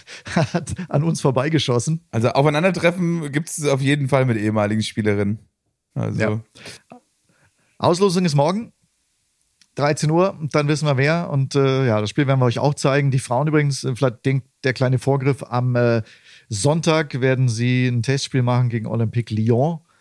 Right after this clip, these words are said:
Speaker 1: Also schon mal auch, äh, Top Champions League Team, gegen das man spielen wird. Also, äh, musst auf dem Level testen, um eben da ranzukommen.
Speaker 2: Ja, Testspiele gibt's die Woche auf jeden Fall wieder ganz, ganz viele. Also das ist die, ist die letzte richtige Woche,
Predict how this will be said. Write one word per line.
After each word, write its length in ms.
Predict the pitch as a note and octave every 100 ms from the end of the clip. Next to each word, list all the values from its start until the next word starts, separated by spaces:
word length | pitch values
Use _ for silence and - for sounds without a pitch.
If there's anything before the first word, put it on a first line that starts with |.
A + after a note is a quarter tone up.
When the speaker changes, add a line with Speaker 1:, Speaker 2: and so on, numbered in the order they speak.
| _ _ _
Speaker 1:
Also 240 | - G#2+ A2+
schon 180 | B2+
mal 140 | A#2 A#2
auch, 400 | A2+ C3 - -
äh, 300 | - - A2
Top 300 | B2+ C3 - - -
Champions 360 | - B2+ C3 B2
League 200 | C3 -
Team, 360 | C#3 C#3 C#3+ - - - _ _
gegen 180 | C3+ A#2+
das 180 | B2
man 240 | C3+ B2 B2
spielen 380 | - C3 B2+ A#2
wird. 320 | A#2+ A#2 -
Also, 520 | G#2+ A2 G#2+ G#2 G#2 G#2
äh, 220 | G1+ - - - - D3+
musst 360 | E3 C#3+ D3 C#3
auf 80 | -
dem 120 | B2+
Level 220 | A#2 A2+
testen, 340 | G#2 A2+ -
um 80 | G#2+
eben 380 | G2 G2+ F#2+ F#2 -
da 100 | F#2+
ranzukommen. 560 | F2+ F#2+ G#2 F2 F#2 -
Speaker 2:
Ja, 100 | G#2+
Testspiele 400 | - C3+ - B2+
gibt's 200 | B2 B2
die 100 | A#2+
Woche 180 | A#2 D3+
auf 120 | A2
jeden 160 | B2 B2
Fall 240 | A#2 A2
wieder 320 | C3+ F3+ B2+
ganz, 280 | - D#3 G3
ganz 240 | D3+ C#3
viele. 380 | - D3+ E3 B3+ B3
Also 520 | A#2+ C3 A#2+ A#2+ G#2+
das 200 | F2+ A#2
ist 260 | B2+ B2 -
die, 240 | A#2+ A#2+
ist 240 | A#2 A2
die 60 | B2+
letzte 400 | A#2 C3 - A#2
richtige 400 | C#3+ - B2+ A#2
Woche, 320 | C#3 D#3 F3+